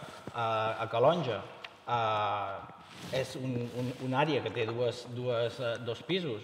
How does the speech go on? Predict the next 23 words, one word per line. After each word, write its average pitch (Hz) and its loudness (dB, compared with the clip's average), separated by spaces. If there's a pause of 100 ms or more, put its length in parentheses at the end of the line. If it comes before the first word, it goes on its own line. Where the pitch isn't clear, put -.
i 117 -8
que 113 0 (500)
l'única 123 0
mancança 127 0
que 123 2
té 175 0
és 165 -4
que 117 -2 (400)
hi 123 -2
ha 107 2
gent 143 6
que 120 0
no 113 0
es 107 -6
pot, 117 0
no 123 2
pot 123 4
pujar 131 4
en 107 -4
el 107 -2
segon 113 -6
pis, 151 -4 (1120)
home, 127 0